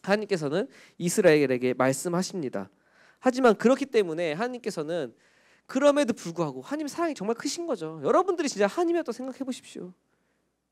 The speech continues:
진영 안으로까지 들어와가지고 이게 첫, 첫 장면이 아니잖아요. 한번 진짜 이 탈출에서부터 쭉 한번 생각해 보십시오.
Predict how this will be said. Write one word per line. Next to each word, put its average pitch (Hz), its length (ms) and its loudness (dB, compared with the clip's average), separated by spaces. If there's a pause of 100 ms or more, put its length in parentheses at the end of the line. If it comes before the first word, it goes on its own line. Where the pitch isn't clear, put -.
(320)
진영 277 360 6
안으로까지 208 880 0 (180)
들어와가지고 147 960 0 (800)
이게 269 140 0
첫, 392 320 0
첫 - 160 -4
장면이 349 420 4
아니잖아요. 156 640 -4 (220)
한번 302 320 2 (320)
진짜 247 100 -8
이 233 160 -8 (160)
탈출에서부터 359 720 4
쭉 - 420 0
한번 294 240 0
생각해 302 300 2
보십시오. 214 500 -4